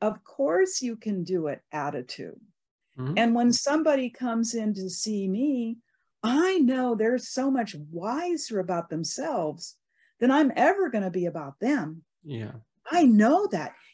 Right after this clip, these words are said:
Speaker 1: You know, you know you better than anybody.
Speaker 2: Exactly.
Speaker 1: So that's the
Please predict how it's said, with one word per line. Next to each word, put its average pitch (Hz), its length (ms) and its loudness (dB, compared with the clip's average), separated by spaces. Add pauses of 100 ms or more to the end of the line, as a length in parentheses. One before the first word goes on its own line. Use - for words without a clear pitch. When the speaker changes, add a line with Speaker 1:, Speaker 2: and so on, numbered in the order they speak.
Speaker 1:
You 381 360 4
know, 180 440 0 (320)
you 302 220 2
know 262 160 4
you 226 240 2
better 220 340 4
than 214 220 -2
anybody. 254 580 -6 (720)
Speaker 2:
Exactly. 123 220 -6
Speaker 1:
So 262 120 2
that's 247 460 -4
the 220 180 -2